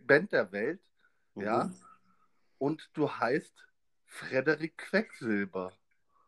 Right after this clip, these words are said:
Speaker 2: Hm. Quecksilber ist giftig, das ist also negativ belegt.
Speaker 1: Ja, aber Freddie Mercury ist praktisch
Speaker 2: Frederik.
Speaker 1: das Pendant
Speaker 2: Fre-, ja,
Speaker 1: zu Florian
Speaker 2: ja.
Speaker 1: Silbereisen.
Speaker 2: Das stimmt.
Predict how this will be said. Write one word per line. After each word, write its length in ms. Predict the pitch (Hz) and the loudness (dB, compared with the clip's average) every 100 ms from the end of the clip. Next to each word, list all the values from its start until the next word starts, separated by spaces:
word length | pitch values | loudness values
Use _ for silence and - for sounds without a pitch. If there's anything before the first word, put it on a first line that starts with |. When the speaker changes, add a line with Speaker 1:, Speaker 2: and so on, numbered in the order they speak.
| _ _ _ _ _ _ _ _ _ _ _ _ _ _ _ _ _ _ _ - | _ _ _ _ _ _ _ _ _ _ _ _ _ _ _ _ _ _ _ 6
Speaker 2:
Hm. 380 | 175 127 90 - - _ _ _ _ _ - | 8 8 4 -4 -18 _ _ _ _ _ 0
Quecksilber 560 | 113 139 143 160 170 | 4 4 6 8 10
ist 140 | 160 - | 8 4
giftig, 440 | 123 - - 90 | 2 2 -2 -6
das 160 | - - | -6 -10
ist 140 | - | -2
also 180 | - 123 | 2 4
negativ 540 | 127 107 98 - 90 | 4 4 4 0 -6
belegt. 440 | - 90 87 - - | -2 -2 -2 -6 2
Speaker 1:
Ja, 180 | 156 196 | 8 8
aber 160 | 208 202 | 10 6
Freddie 380 | - 226 214 247 | 6 2 4 4
Mercury 600 | 180 214 - 254 131 160 | 2 0 2 0 2 0
ist 220 | - - - | -6 -12 -16
praktisch 360 | - 120 - 190 | -6 -6 0 10
Speaker 2:
Frederik. 500 | 151 170 117 107 - - | 12 12 12 10 6 -14
Speaker 1:
das 120 | - 247 | 0 6
Pendant 280 | 175 151 - | 6 4 8
Speaker 2:
Fre-, 340 | 127 160 226 | 10 10 10
ja, 240 | 247 135 156 | 12 12 8
Speaker 1:
zu 80 | 202 | 2
Florian 480 | 220 226 214 196 | 4 6 6 2
Speaker 2:
ja. 20 | 143 | 2
Speaker 1:
Silbereisen. 840 | 247 330 320 185 135 120 107 95 - | 0 4 4 4 -2 -4 -8 -18 -10
Speaker 2:
Das 240 | - 539 - | -4 -2 -4
stimmt. 540 | - - 370 - - | -10 6 6 6 -2